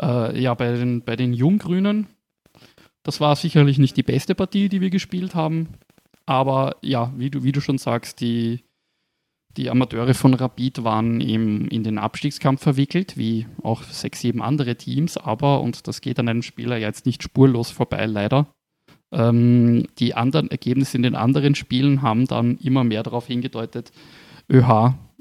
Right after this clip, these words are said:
wenn die Rapid-Amateure den Klassenhalt fix haben wollen, dann müssen sie das gewinnen.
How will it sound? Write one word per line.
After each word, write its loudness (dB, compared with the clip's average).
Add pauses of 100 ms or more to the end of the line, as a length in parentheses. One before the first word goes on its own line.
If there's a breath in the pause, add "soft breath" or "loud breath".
(160)
wenn 0
die -2
Rapid-Amateure 2
den 2
Klassenhalt -2
fix -6
haben 0
wollen, 2
dann 0
müssen 0
sie -2
das -4
gewinnen. -4